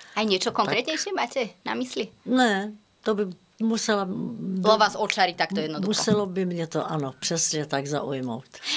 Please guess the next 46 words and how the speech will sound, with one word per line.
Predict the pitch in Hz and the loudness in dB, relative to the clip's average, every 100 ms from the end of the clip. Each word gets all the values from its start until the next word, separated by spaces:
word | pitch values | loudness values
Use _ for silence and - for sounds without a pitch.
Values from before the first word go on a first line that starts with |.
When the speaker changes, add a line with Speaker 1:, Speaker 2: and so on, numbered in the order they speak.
| 233 | 2
Speaker 1:
No | |
a | 208 | 2
ešte | - | 4
nejaké | 214 202 196 | 2 2 0
hudobné | 214 247 220 214 208 | 0 2 2 4 2
alebo | 190 185 165 | 2 0 -2
súkromné | 165 208 220 202 190 | -4 -6 -4 -2 -2
plány, | 185 180 175 | 0 0 0
ktoré | 180 190 180 175 | -2 -2 0 2
máte | 170 180 - 170 | 0 0 0 2
a | 165 165 165 | 2 0 -2
možno | 165 170 175 | -4 -2 2
na | 165 | 2
nich | 175 | 0
už | - 190 - | -4 -4 2
teraz | 185 180 | 4 4
pracujete, | - 180 180 180 180 185 | 2 2 2 -2 -2 -2
keďže | 180 175 | -2 0
koncert | 185 185 180 170 | -2 0 0 2
je | 170 | 2
na | 165 | 2
poli | - 185 170 | 2 2 0
už | 143 - | -2 -2
pripravený, | 220 226 220 190 196 185 180 180 | 0 4 2 4 0 -2 -2 -2
tak | 180 | -2
niečo, | 180 170 180 | -2 -2 -2
čo | 175 180 | -2 2
ďalšie | 175 180 185 | 4 2 -4
chystáte? | 185 - 175 190 | -4 -2 -2 0
Lebo | 185 180 | -2 0
vy | 208 | 2
umelci | 214 233 - 214 | 4 2 2 -2
Speaker 2:
Teď | |
Speaker 1:
už | 220 - | -2 -2
sa | - 208 | 0 2
niečo | 202 | 2
dokončilo, | 196 196 196 214 180 | 0 0 0 2 0
ale | 185 | 0
už | - | -6
pripravujete | 175 185 175 180 | -4 -2 -2 -2
niečo | 185 175 - | -4 -4 -6
iné? | 156 160 226 - - | -4 -4 -6 -10 -4
Speaker 2:
Ano, | 180 175 180 - | 0 0 0 0
ano, | 175 175 190 190 | -2 0 -2 0
teď, | 185 185 - 202 | 0 0 0 2
eh, | 180 180 175 175 180 | 2 2 0 0 -2